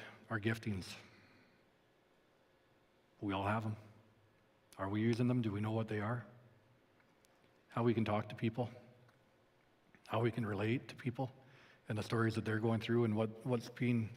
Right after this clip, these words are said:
going on in their lives? I want you guys to know your story matters and that you matter,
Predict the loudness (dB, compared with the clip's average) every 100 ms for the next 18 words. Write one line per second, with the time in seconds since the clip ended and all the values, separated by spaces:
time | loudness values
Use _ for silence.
0 | -6 -2 2 2 2 2 4 2 0 -8
1 | -16 -20 -20 -20 -20 -20 -20 -20 _ _
2 | _ _ _ _ _ _ _ _ _ _
3 | _ _ _ _ _ _ _ _ _ _
4 | _ _ _ _ _ _ _ _ _ -8
5 | -2 2 2 2 2 2 2 0 0 -2
6 | 0 -2 -2 -4 -8 -12 -18 -20 _ -8
7 | -4 -2 0 0 0